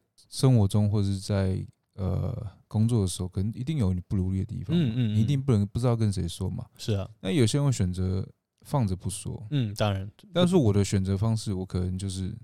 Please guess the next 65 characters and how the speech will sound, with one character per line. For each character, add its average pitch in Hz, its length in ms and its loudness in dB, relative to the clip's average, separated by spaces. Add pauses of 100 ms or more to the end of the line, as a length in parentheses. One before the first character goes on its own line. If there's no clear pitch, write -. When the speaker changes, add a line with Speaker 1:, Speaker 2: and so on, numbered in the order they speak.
(220)
Speaker 1:
去， 101 360 -2 (500)
可 95 60 0
能 95 140 4
去 107 300 -2
拜 113 140 2
拜 110 120 4
的 95 100 2
时 90 100 -6
候 90 100 -4
去 - 220 -14
提 87 180 -2
一 90 40 -4
下 92 260 -2
说 92 320 -4
，“哦， 90 120 -2
我 90 80 -2
希 - 180 -6
望 95 140 -4
可 92 120 -8
能 92 340 -6
怎 90 120 -6
样， 90 120 -2
怎 92 100 -6
样， 92 160 -4
怎 92 140 -10
样， 92 120 -8
怎 98 120 -10
样， 101 160 -12
怎 - 100 -14
样。” 110 120 -14
Speaker 2:
嗯 120 100 -2
哼。 113 80 -2
Speaker 1:
可 123 60 -2
是 175 80 2
那 208 120 4
只 98 200 -2
是 117 80 0
一 123 60 0
个 107 100 0
诉 95 280 -4
说， - 380 -10
Speaker 2:
嗯 127 140 -2
哼， 123 140 -2
嗯。 - 20 -6
Speaker 1:
并 143 140 2
没 135 100 4
有 107 100 4
说 113 100 0
祈 101 240 -2
求 95 200 -2
说 98 180 -4
他 - 160 -8
可 92 200 -10
以 92 180 -8 (500)
怎 - 200 2
么 92 100 0
样 101 180 2
可 95 140 -4
以 - 120 -8 (120)
让， 104 180 -4 (680)
因 156 100 -4
为 - 0 -
我 135 120 2
觉 110 140 2
得 110 80 -2